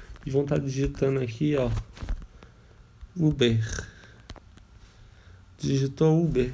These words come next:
vocês vão nesse primeiro aplicativo aqui, é esse que vocês vão tá baixando. Pra mim baixar, eu vou tá clicando nessa nuvenzinha com a setinha pra baixo. Por que que o meu tá essa nuvem com a setinha pra baixo? Porque eu já tinha esse aplicativo instalado já no meu iPhone antes.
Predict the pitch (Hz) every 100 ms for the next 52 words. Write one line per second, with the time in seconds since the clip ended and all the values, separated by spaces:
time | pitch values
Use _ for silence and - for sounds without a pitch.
0 | - - 135 131 143 147 147 - 143 190
1 | 185 180 147 - 135 113 123 139 143 147
2 | 170 - 170 151 151 147 143 143 139 127
3 | 120 113 113 - - - - - - -
4 | - - - - - - - - - -
5 | 160 160 156 135 120 127 143 131 110 -
6 | 127 135 139 139 135 139 135 135 139 139
7 | 139 135 131 135 139 139 139 143 139 151
8 | 135 117 113 - - - - - - -
9 | - - - 208 185 180 165 151 143 143
10 | 135 139 131 127 127 127 120 117 131 120
11 | 117 107 107 - 135 - 127 135 120 135
12 | 135 - 135 127 139 - 127 127 139 131
13 | 131 127 127 127 131 135 139 - 131 127
14 | 135 127 113 110